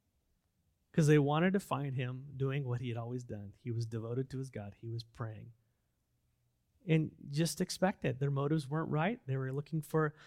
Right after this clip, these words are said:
the legal means to take him out. And so they had the king pass the law, and they're just waiting for Daniel to break it, and he did.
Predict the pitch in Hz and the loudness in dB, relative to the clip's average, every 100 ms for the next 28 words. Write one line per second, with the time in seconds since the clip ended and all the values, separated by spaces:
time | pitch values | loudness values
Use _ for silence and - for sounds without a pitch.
0 | - - 139 135 147 147 160 170 180 - | -12 2 4 8 6 10 8 8 2 -12
1 | _ _ - 151 165 180 - 151 - 180 | _ _ 6 8 8 6 2 0 4 4
2 | 185 185 240 - _ _ _ _ _ _ | 6 4 2 -2 _ _ _ _ _ _
3 | _ _ _ _ _ - 165 180 170 165 | _ _ _ _ _ 2 6 12 12 12
4 | 165 170 180 - 202 208 202 202 202 202 | 6 6 4 4 4 6 6 6 6 8
5 | 196 233 330 170 160 160 151 185 196 202 | 8 8 6 6 4 4 4 4 6 8
6 | 196 202 208 196 160 220 240 320 - 156 | 8 8 6 6 10 10 10 0 2 4
7 | 151 160 127 165 202 262 | 4 2 6 12 12 12